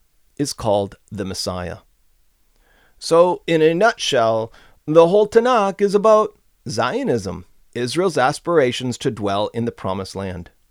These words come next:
When Israel is dwelling in the land under a godly king like David or Solomon, things are as they should be. But when they are in danger of exile because of apostasy or idolatry,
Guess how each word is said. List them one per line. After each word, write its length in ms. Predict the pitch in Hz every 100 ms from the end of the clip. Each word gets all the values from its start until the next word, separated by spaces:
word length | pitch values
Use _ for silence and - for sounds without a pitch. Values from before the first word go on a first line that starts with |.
| _ _ _ _ _ _ _ _ _ _ _ -
When 200 | 139 175
Israel 420 | 190 233 208 208
is 140 | 175 131
dwelling 480 | 123 147 220 262 180
in 100 | 139
the 80 |
land 400 | 120 110 110 127 - -
under 240 | 131 127
a 40 | 113
godly 360 | 120 117 113
king 260 | - 139 131
like 220 | 101 -
David 340 | 113 139 135
or 100 | 104
Solomon, 560 | 95 107 113 123 139 151 _ _
things 300 | - 190 208
are 100 | 196 -
as 200 | 190 170
they 120 | 190
should 340 | - 196 202
be. 300 | 175 160 101 _ _ _ _ _ _ -
But 280 | 117 117 _ _ _ -
when 340 | 120 151 156
they 200 | 151 147 123
are 180 | 139
in 280 | - 127 123
danger 440 | 113 131 147 131 123
of 160 | 101 -
exile 560 | 131 - - 127 110
because 300 | 101 104 120
of 100 | 107
apostasy 960 | 101 - 120 139 - 131 - 135 139 135
or 220 | 98 92
idolatry, 880 | 90 90 123 135 135 - 135 135